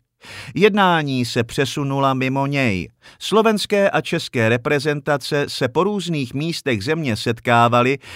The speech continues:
a snažily se o dojednání nového federativního uspořádání. Začátkem roku devatenáct set devadesát dva se, jak už bylo řečeno, zdálo,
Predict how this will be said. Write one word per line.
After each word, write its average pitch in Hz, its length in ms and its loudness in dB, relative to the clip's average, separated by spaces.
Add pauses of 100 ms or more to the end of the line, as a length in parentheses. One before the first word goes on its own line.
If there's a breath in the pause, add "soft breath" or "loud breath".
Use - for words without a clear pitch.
(140 loud breath)
a - 80 -2
snažily 170 500 0
se 160 300 0
o 165 100 4
dojednání 180 960 2
nového 160 540 2
federativního 160 960 -2
uspořádání. 90 1300 -2 (640 loud breath)
Začátkem 214 600 4
roku 147 220 0
devatenáct 143 580 0
set 117 140 -2
devadesát 127 680 0
dva 101 300 2
se, 135 360 -2 (220)
jak 110 240 0
už 107 100 -4
bylo 85 240 -2
řečeno, 110 480 -2
zdálo, 85 640 0